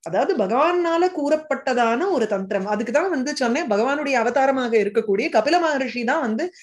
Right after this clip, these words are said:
சாங்கிய தத்துவத்தை பத்தி சொல்றார். அதனால பகவத் ஸ்மிருதம், பகவானால கூறப்பட்டதான இந்த, அஹ், தத்துவங்கள் எல்லாத்தையும் பத்தியும் சொல்லுங்கோ.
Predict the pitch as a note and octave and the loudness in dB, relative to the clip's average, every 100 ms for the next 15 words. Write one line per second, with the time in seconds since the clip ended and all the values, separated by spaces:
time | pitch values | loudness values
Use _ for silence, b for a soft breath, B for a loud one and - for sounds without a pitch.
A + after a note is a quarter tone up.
0 | B B - B3+ D#4 F4+ E4+ E4 C4+ A#3 | B B 0 2 2 2 0 0 0 0
1 | A3+ A3 C4 A3 F#3+ F3+ D3+ - B B | -2 -4 -2 0 0 -2 -6 -12 B B
2 | - F3+ A#3+ F#4 F#3+ G3 C#4 F#4+ - - | -6 -2 0 0 0 2 4 2 -2 -2
3 | A3 G#3+ A3+ - b b _ D#3+ F3 B3+ | 2 4 2 -2 b b _ -4 0 2
4 | F#4+ F#4 D#4 D#4 D4+ C#4 C#4 C4+ A#3 A#3 | 2 2 2 2 0 0 0 0 0 0
5 | G3 F3 C4+ G#4 B B B C4 C#4 C4+ | 0 0 -2 -4 B B B 2 4 6
6 | D4+ F#4 - - - C#4 B3+ A#3+ - - | 6 6 2 -8 -2 4 4 4 0 0
7 | B3 B3 D4 B3+ G#3 F#3 F#3+ D4 D4+ A3 | 0 2 2 4 4 2 0 -4 -4 -6
8 | A#3 C#4+ F4+ A3 F3+ D#3+ F#3 | -6 -6 -2 -2 -2 0 -2